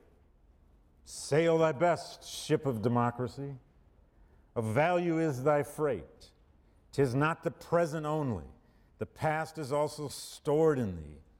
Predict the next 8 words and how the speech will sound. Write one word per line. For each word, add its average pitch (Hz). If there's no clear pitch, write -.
This 170
America, 143
this 139
thing 160
called 139
America 131
to 117
him, 127